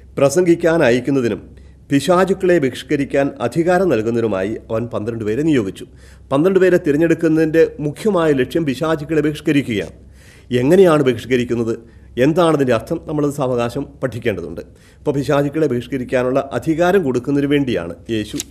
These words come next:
ശിഷ്യന്മാരെ, അപ്പസ്തോലന്മാരെ തിരഞ്ഞെടുത്തത്. മർക്കോസിൻ്റെ സുവിശേഷം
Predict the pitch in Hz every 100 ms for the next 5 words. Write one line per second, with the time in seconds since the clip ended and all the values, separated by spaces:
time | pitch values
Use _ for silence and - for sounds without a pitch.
0 | - 131 135 110 117 139 - - - -
1 | 117 160 147 135 127 147 160 139 117 90
2 | 98 98 - - - - - - - -
3 | - - 143 160 208 208 202 190 165 151
4 | 156 151